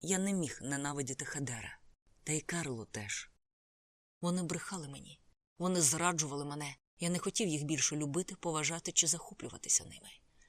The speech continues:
Але все-таки любив їх і далі. У мене не було вибору,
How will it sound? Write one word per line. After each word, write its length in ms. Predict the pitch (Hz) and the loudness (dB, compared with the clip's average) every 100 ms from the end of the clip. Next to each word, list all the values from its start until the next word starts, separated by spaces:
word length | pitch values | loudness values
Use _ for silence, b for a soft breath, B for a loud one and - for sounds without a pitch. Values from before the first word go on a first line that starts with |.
| b | b
Але 220 | 147 151 | -2 4
все-таки 580 | 143 - 156 165 165 - | 6 4 2 -10 -10 -8
любив 400 | 151 151 139 156 | -4 -2 -2 -4
їх 240 | 156 - _ | -6 -12 _
і 120 | - | -8
далі. 440 | 131 - - - - _ _ _ _ _ _ _ - | -8 -8 -10 -16 -20 _ _ _ _ _ _ _ 4
У 60 | |
мене 240 | 202 208 196 | 6 6 6
не 140 | 202 | 6
було 260 | 196 247 208 | 6 4 4
вибору, 400 | 139 123 135 | 2 0 -4